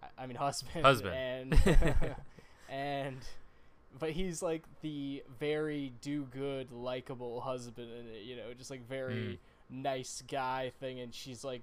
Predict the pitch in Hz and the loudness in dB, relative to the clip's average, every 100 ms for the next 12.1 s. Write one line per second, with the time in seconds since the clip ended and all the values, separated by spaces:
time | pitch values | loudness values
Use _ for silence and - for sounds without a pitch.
0 | - - - 135 131 120 117 113 110 113 | -12 -12 -10 -8 -8 -8 -8 -10 -10 -8
1 | 113 110 - 117 110 110 107 - - - | -8 -8 -10 -10 -8 -12 -14 -18 -20 -20
2 | - - - - - - - 95 95 92 | -20 -16 -16 -16 -20 -8 -4 0 2 2
3 | 90 90 90 87 90 104 98 95 87 85 | 0 -2 -2 -2 -4 -4 -2 -2 -6 -8
4 | - 98 - 98 90 90 - - - - | -12 -12 -10 -8 -8 -10 -16 -20 -20 -16
5 | - 151 160 - 185 185 202 196 190 190 | -10 -4 -4 -6 -8 -6 -4 -6 -6 -8
6 | 190 180 151 131 104 - 104 135 90 214 | -10 -10 -10 -10 -10 -10 -8 -4 -2 -2
7 | 233 226 202 - - 151 180 196 - 165 | -6 -6 -6 -8 -12 -8 -8 -10 -8 -8
8 | 135 120 123 135 170 - 170 170 170 - | -8 -10 -8 -10 -10 -10 -10 -8 -12 -14
9 | - - - - - - 127 147 139 139 | -16 -18 -20 -20 -20 -20 -12 -10 -8 -10
10 | 135 - - - - - - - - - | -12 -14 -20 -20 -20 -20 -18 -12 -10 -10
11 | - - - - - - - 139 135 131 | -14 -18 -18 -14 -12 -10 -10 -8 -8 -8